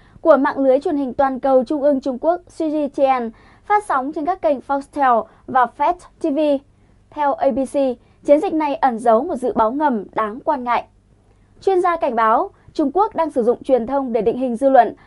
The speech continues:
và phục vụ các mục tiêu của Đảng Cộng sản Trung Quốc trên toàn cầu. Bắc Kinh hiện ra sức gây dựng đội ngũ nhà báo nước ngoài, thu mua không gian trên các phương tiện truyền thông hải ngoại khác nhau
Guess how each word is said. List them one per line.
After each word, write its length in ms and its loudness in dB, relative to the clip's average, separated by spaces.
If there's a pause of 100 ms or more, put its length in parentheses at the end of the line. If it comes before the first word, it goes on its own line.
(100)
và 140 6
phục 180 -2
vụ 160 2
các 180 -4
mục 180 -6
tiêu 220 4
của 160 0
Đảng 200 -2
Cộng 140 -6
sản 260 -4
Trung 200 -8
Quốc 240 0
trên 220 0
toàn 200 -2
cầu. 300 4 (500)
Bắc 180 2
Kinh 260 2 (260)
hiện 260 4
ra 200 2
sức 220 -6
gây 140 0
dựng 180 -2
đội 120 2
ngũ 120 -4
nhà 180 -2
báo 240 -2
nước 180 -6
ngoài, 320 0 (280)
thu 140 2
mua 240 4
không 200 -2
gian 220 -2
trên 180 -6
các 120 -4
phương 120 -4
tiện 180 0
truyền 180 -4
thông 160 -8
hải 180 -2
ngoại 240 0
khác 300 -2
nhau 300 0